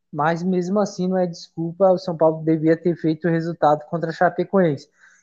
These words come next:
Aí enfrenta o Santos fora de casa e perde. E aí? Vai fazer o quê? Tem que escutar o protesto da torcida. Pelo menos a torcida do São Paulo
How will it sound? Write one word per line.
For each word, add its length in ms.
Aí 240
enfrenta 460
o 40
Santos 720
fora 200
de 140
casa 320
e 60
perde. 500
E 100
aí? 300
Vai 160
fazer 280
o 80
quê? 260
Tem 180
que 140
escutar 400
o 80
protesto 480
da 100
torcida. 460
Pelo 240
menos 320
a 100
torcida 460
do 160
São 240
Paulo 460